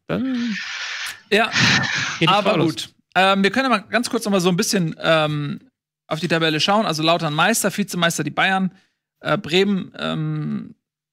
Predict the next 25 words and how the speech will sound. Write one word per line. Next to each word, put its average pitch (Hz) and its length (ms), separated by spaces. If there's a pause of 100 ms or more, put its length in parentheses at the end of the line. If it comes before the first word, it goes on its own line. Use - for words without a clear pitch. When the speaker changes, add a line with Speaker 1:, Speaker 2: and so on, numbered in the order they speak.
(400)
Speaker 2:
auf 151 300
Platz - 380
drei, 165 520 (220)
Frankfurt, 254 320
H 202 80
S 190 100
V, 180 140
Stuttgart 190 380
folgen 175 440 (400)
und 151 140
dann 165 200
Mittelfeld 170 600
und, 170 440
äh, 160 180
Sankt 165 220
Pauli 214 200
musste 196 240
in 180 40
die 208 60
Relegation. 175 440
Daran 208 260
erinnere 220 340
ich 151 140
mich 147 180
noch, 160 300